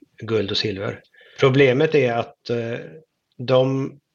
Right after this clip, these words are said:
förstör våra valutor och vad, våra valutor är ju egentligen vad våra pengar är värda. Eh, och det kan man då benämna en monetär inflation. Och det kan man se över alla stora imperier över flera tusen år.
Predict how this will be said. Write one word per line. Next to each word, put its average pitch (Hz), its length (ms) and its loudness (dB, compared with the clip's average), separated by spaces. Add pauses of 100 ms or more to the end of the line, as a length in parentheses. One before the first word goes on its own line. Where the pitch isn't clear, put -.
(260)
förstör 110 420 -2
våra 110 280 -2
valutor 123 640 0
och 131 80 2
vad, 127 160 4
våra 123 260 2
valutor 127 460 0
är 147 40 4
ju 131 60 4
egentligen 113 480 -4
vad 110 420 -6
våra 110 200 -2
pengar 107 340 -2
är 107 60 -4
värda. 117 400 0 (480)
Eh, 113 140 -6
och 117 180 -8
det 117 100 0
kan - 160 -2
man 117 80 2
då 113 80 2
benämna 107 400 -2
en 110 260 -6
monetär 123 480 4
inflation. 117 760 -4 (200)
Och 120 340 -4 (320)
det 120 80 -6
kan - 120 2
man 131 80 2
se 127 240 2
över 123 300 0
alla 127 600 0 (300)
stora 110 580 -2 (140)
imperier 131 760 2
över 127 260 2
flera 120 340 0
tusen 123 340 -2
år. 117 180 0